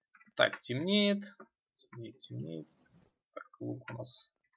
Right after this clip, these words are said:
лук у нас немножко изменился, был другой.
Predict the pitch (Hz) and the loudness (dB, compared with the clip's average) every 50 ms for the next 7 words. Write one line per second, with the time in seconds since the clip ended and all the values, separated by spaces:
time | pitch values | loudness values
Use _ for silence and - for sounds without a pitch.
0 | - - 135 131 135 - - 131 123 117 - - 127 127 131 135 127 127 - - | -16 -10 -8 -8 -6 -4 -2 0 0 0 -2 -2 -2 -2 0 0 0 -2 -2 -2
1 | 123 120 120 131 143 160 185 208 240 247 240 - - - - 127 117 113 _ _ | -2 0 0 0 0 2 2 2 2 2 2 0 0 -2 -4 -6 -8 -10 _ _
2 | - - - - 139 135 131 131 131 127 131 143 147 170 214 247 233 | -18 -18 -16 -14 -12 -10 -8 -6 -6 -4 -2 -2 2 2 2 2 2